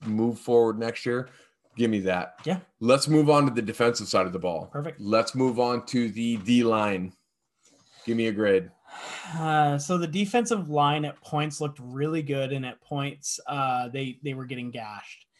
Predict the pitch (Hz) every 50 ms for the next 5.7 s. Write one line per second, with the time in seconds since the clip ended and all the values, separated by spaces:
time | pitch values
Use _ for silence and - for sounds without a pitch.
0 | _ _ _ _ _ _ _ - 170 160 156 151 147 143 139 139 139 165 160 -
1 | 135 170 190 220 233 226 208 170 143 151 151 147 156 156 151 143 135 123 - 147
2 | 143 143 147 143 131 123 123 123 123 127 135 135 - 135 123 127 127 131 131 127
3 | 135 123 120 120 120 131 123 147 131 131 131 135 - 165 165 147 147 175 160 156
4 | 143 143 139 135 131 - 151 160 170 175 208 202 208 208 185 196 214 180 220 220
5 | 220 208 - - - 170 147 139 135 135 131 135 135